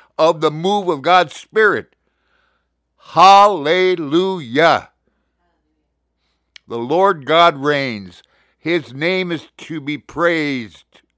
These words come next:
throughout the world. And you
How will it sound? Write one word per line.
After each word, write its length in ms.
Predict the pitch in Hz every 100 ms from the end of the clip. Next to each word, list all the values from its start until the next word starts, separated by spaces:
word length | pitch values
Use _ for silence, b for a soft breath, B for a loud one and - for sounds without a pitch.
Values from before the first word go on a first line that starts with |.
| _
throughout 600 | 135 139 - 143 _ -
the 100 | 170
world. 640 | 151 151 139 110 85 69 _ _ _ _ _ _ _ _ _
And 260 | 120 120 113
you 520 | 127 165 165 120 87